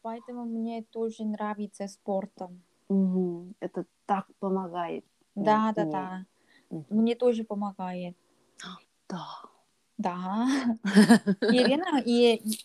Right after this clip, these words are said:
Speaker 1: и мне очень нравится твоё фото в Инстаграме, потому что это как, о-, а, ты
Speaker 2: <laughs>
Speaker 1: выгля-, ты выглядишь,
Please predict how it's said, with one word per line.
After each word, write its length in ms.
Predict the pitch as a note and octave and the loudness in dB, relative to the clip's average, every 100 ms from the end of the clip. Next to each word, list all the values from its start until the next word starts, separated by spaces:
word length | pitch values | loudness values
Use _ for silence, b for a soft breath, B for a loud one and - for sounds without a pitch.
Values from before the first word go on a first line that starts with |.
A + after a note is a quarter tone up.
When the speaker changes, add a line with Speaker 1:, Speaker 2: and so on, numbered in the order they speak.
| A3 | -4
Speaker 1:
и 80 | |
мне 200 | A#3+ D#4 | 2 2
очень 200 | E4 - B3 | 0 -6 -2
нравится 880 | A#3 F4 G4 - B3+ A#3 G#3 G3 F#3 - - | -2 -2 -6 -2 0 0 -2 -4 0 0 -2
твоё 360 | - A3 A#3 A3+ - | -6 -4 -4 -4 -6
фото 340 | A3 A3 G#3 F#3+ | -8 -8 -10 -10
в 100 | G3+ | -6
Инстаграме, 760 | G3 G3 G3+ G3 F3+ F3+ E3+ - | -6 -4 -4 -2 -4 -4 -8 -12
потому 440 | - G3+ G#3 G#3+ G#3 | -8 -4 0 2 0
что 580 | - _ - F3+ F3 F#3 B B B - | -6 _ -2 0 0 -4 B B B -12
это 200 | A3 A#3 | -2 -2
как, 500 | A#3 A#3 G#3+ G3+ - _ _ _ _ - | 0 2 2 0 -10 _ _ _ _ -4
о-, 140 | A3 G#3+ - | -2 0 2
а, 180 | A3 | 6
ты 140 | G#3 F#3 | 6 6
Speaker 2:
<laughs> 0 | |
Speaker 1:
выгля-, 440 | A#3 C#4 D4+ C#4 G#3 A3 | 2 0 2 0 0 0
ты 240 | D#4+ D#4 | 2 2
выглядишь, 680 | A#3 C4+ C#4+ C#4 B3 A3+ G#3+ | 0 -2 2 2 2 -2 -4